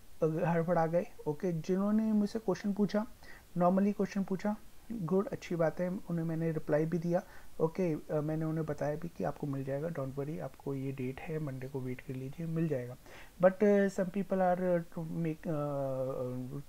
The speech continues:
try to be so smart, okay, कि गलत information दे रहा है, तो उनके लिए मेरा reply ये है कि आप रॉन्ग business में हैं। आप या तो exit कर लीजिए market से, या फिर आपको patience है, तो आप patience से wait करिए। आप खुद की भी थोड़ी बहुत, अगर मैंने आपको कुछ बता दिया, तो खुद की भी study कर लीजिए, आपको फ़ायदा ही होगा।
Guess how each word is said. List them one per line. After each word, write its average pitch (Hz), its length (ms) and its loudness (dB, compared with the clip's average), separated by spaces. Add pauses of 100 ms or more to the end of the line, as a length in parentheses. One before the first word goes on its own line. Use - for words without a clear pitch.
try 151 200 0
to 160 100 -2
be 165 140 -4
so 170 180 -6
smart, 147 200 -4 (440)
okay, 156 240 -2
कि 165 160 -6
गलत 156 260 2
information 156 580 -4
दे 147 120 -2
रहा 147 140 -4
है, 180 120 -6 (100)
तो 202 180 -4
उनके 180 240 0
लिए 202 160 2
मेरा 180 220 -2
reply 156 360 -2
ये 156 220 0
है 170 240 0 (300)
कि 185 80 -2
आप 165 160 2 (360)
रॉन्ग 160 300 2
business 160 380 -2
में 151 120 -2
हैं। - 100 -4 (480)
आप 156 120 2
या 175 140 6
तो 185 120 0
exit 170 320 2
कर 214 140 4
लीजिए 202 380 2 (260)
market 170 320 0
से, 220 180 -2
या 233 140 0
फिर 185 320 0 (180)
आपको 170 440 -2
patience 180 520 0
है, 175 340 0
तो 214 80 -4
आप 196 160 -2
patience 226 300 0
से 214 80 0
wait 185 220 -2
करिए। 190 360 2 (380)
आप 180 160 6
खुद - 180 2
की - 120 2
भी 240 120 6
थोड़ी 233 200 4
बहुत, 214 220 2
अगर 185 220 2
मैंने 202 220 2
आपको 196 240 -2
कुछ 185 180 -4
बता 165 300 0
दिया, 170 180 -4
तो 214 160 -10
खुद - 180 -6
की 202 120 -6
भी 185 120 -4
study 170 300 -2
कर 165 140 -4
लीजिए, 165 280 -2
आपको 208 300 -6
फ़ायदा 160 320 -2
ही 175 80 0
होगा। 160 260 0